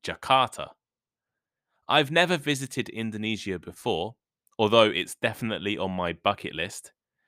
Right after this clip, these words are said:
but some Indonesian friends of mine have told me a lot about Jakarta. Essentially, the city is gradually being destroyed. Being destroyed? How?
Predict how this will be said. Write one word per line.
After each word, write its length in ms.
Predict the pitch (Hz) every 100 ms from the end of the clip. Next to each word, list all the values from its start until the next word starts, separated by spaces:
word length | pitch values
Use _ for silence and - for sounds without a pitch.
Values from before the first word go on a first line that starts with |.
| _ _ _ _
but 380 | 123 139 - - _
some 460 | - - 160 170 160 -
Indonesian 800 | 143 127 123 131 123 110 95 90
friends 400 | - 147 160 120
of 120 | 90
mine 340 | 82 78 73 _ _ _ -
have 180 | 123
told 300 | - 160 170
me 120 | 160 160
a 120 | 104
lot 380 | 101 117 - -
about 380 | 92 90 90 -
Jakarta. 560 | 90 - 104 90 62 57 _ _ _ _ _ _ _ _ _ _ -
Essentially, 760 | - 156 160 - 156 156 147 _ _ _ _ _
the 80 | 101
city 500 | - 127 139 180 185
is 260 | - 107
gradually 600 | - 101 110 117 131 131
being 380 | 127 101 95 85
destroyed. 760 | 78 87 - - 117 78 50 - _ _ _ _ _ _ _ _ _ _ _ _
Being 300 | 160 202 196
destroyed? 640 | 117 - - 80 73 113 - _ _ _ _ _ _ _
How? 560 | - 190 196 95 -